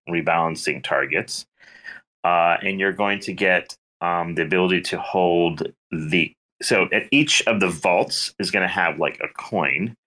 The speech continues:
is my understanding. It's like, you know, the first one is called the, uh, Lust Vault, L U S T, just great name, which is Luna U S T.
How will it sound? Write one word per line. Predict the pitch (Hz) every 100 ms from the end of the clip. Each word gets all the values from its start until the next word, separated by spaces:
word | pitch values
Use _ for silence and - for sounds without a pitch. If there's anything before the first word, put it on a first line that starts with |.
| _ _ _ _ -
is | 82
my | 85 76
understanding. | 71 - 78 71 78
It's | 80
like, | 85 78 _
you | -
know, | 76 69 67 _ -
the | 76 73 71
first | - 117 - 101
one | 90 82
is | 85 82 80 78 73
called | - - 78 76 76
the, | 76 71 71 - 78 76 _ _ _ _ -
uh, | 76 71
Lust | 90 101 - - - _ _ -
Vault, | 80 73 69 - -
L | 90 90
U | 87 80
S | -
T, | - 73 71 -
just | - - -
great | - 80 -
name, | 73 69 - - - - - -
which | 95 95
is | 92
Luna | 104 110
U | 92 87
S | 78 -
T. | - 71 -